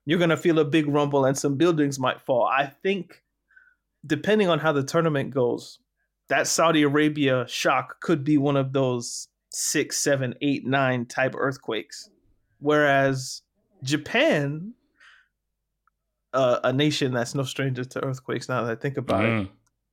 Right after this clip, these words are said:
Speaker 1: they've been on this path. Maybe not this exact one where they actually beat one of the heavyweight teams,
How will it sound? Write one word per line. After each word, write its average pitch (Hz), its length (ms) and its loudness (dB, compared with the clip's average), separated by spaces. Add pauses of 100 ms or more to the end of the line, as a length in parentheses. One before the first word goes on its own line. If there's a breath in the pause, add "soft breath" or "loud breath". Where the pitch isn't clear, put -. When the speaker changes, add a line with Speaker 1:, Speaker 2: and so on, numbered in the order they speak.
(200)
Speaker 1:
they've 175 180 0
been 185 120 4
on 160 140 2
this 139 140 0
path. 131 320 -2
Maybe 160 240 2
not 147 420 0
this 147 200 -4
exact 143 480 -2
one 160 180 -4
where 135 100 -4
they 127 100 -2
actually 139 340 -4
beat 135 300 -8
one 139 160 -4
of 131 100 -8
the 123 80 -8
heavyweight 139 600 -6
teams, 160 520 -10